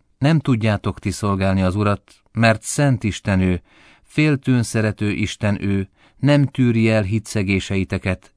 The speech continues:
és vétkeiteket. Ha majd elhagyjátok az Urat, és idegen isteneket szolgáltok, akkor ő újra meg újra csapást hoz rátok, és megsemmisít, ha addig jót is tett veletek."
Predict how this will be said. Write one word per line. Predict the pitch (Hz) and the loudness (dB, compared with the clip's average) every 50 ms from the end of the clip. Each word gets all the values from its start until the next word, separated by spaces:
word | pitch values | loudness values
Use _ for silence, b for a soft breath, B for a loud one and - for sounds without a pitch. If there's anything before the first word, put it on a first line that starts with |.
| _ | _
és | - 107 95 - | -4 -4 -4 -2
vétkeiteket. | - 104 101 90 - - 87 82 85 82 - 87 - - 87 - - _ _ _ _ b b b b b b b b b | -4 -4 -4 -4 -4 -4 -4 -4 -4 -4 -4 -6 -6 -4 -6 -8 -8 _ _ _ _ b b b b b b b b b
Ha | b - 135 131 | b 0 2 4
majd | 131 127 123 113 - | 4 4 2 0 0
elhagyjátok | 147 160 156 131 143 135 120 107 113 104 98 - 104 92 - | 0 0 0 2 0 0 0 0 0 0 0 -2 -4 -2 -2
az | 98 87 | -2 -2
Urat, | - 120 110 101 95 92 - - | -2 -2 -2 0 -2 -2 -4 -4
és | - 113 107 - - | -2 -2 -2 -2 -2
idegen | - 170 139 135 120 113 104 107 | -4 -2 -2 -2 -2 0 -2 -2
isteneket | - 117 113 - - - 107 104 95 - 104 95 - | -2 -4 -6 -6 -6 -4 -2 -2 -2 -2 -4 -6 -6
szolgáltok, | - - 95 95 104 107 107 101 92 - 107 95 - - - _ _ | -4 -2 -2 0 0 2 0 0 0 -2 -4 -4 -4 -10 -18 _ _
akkor | - 120 - _ - - 120 113 | -6 -6 -6 _ -4 -2 0 2
ő | 113 117 | 2 0
újra | - 131 143 156 147 135 123 | 0 0 0 0 2 2 2
meg | 120 120 113 107 | 2 0 0 -2
újra | - 117 113 113 104 95 87 | 0 0 0 2 2 0 -2
csapást | - - 95 - - 95 90 87 - - - | -2 -4 -6 -2 -2 -2 -2 -2 -4 -10 -12
hoz | - 95 90 87 90 | -8 -8 -6 -4 -2
rátok, | 98 95 95 - - 98 - - b b b b b b b b b | -2 -2 -2 -2 -4 -8 -8 -8 b b b b b b b b b
és | - 123 110 - | -4 -4 -2 0
megsemmisít, | 151 151 143 - - - 113 101 101 95 90 - - 98 95 90 - | 0 0 0 -2 -2 -2 0 2 2 2 0 0 0 -2 -2 -2 -2
ha | - 117 117 | -2 0 2
addig | 117 110 104 104 110 107 | 2 2 2 0 -2 0
jót | 113 127 123 104 90 - | 0 0 0 0 -2 -2
is | 92 85 - | -4 -6 -6
tett | - - 78 - | -6 -8 -8 -6
veletek." | - 90 80 80 78 - 82 82 - - _ _ | -6 -6 -6 -6 -6 -8 -10 -12 -14 -16 _ _